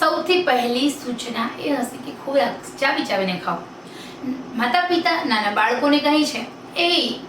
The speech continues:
ખોરાક ચાવી ચાવીને ખાને બેટા, પેટમાં નહીં દુખે." બસ, પેટમાં નહીં દુખે, પરંતુ આપણે સમજી શકતા નથી. કારણ કે આપણા માતા પિતાને પણ આ ખોરાક ચાવવાની જે ટેકનિક છે,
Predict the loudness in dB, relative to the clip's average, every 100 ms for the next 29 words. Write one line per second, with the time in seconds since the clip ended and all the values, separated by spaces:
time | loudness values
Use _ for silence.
0 | -14 -10 -6 -4 -4 -4 -4 -2 0 2
1 | 0 0 0 2 2 -2 -2 -8 -4 -4
2 | -2 -2 -4 -6 -10 -14 -16 -16 -10 0
3 | 0 0 -4 -12 -16 -16 -10 -2 0 2
4 | 2 4 4 4 4 0 -2 -6 -10 -10
5 | -14 -16 -16 -16 -16 -8 0 2 2 0
6 | -2 0 0 2 2 2 2 2 4 4
7 | 4 4 4 2 -4 -4 0 2 2 2
8 | 0 -4 -10 -12 -16 -14 -14 -14 0 2
9 | 4 2 2 4 4 4 2 2 4 2
10 | 2 0 0 0 0 2 2 2 0 0
11 | 2 2 0 -2 0 2 4 4 4 2
12 | 0 -2 0 0 0 -2 -4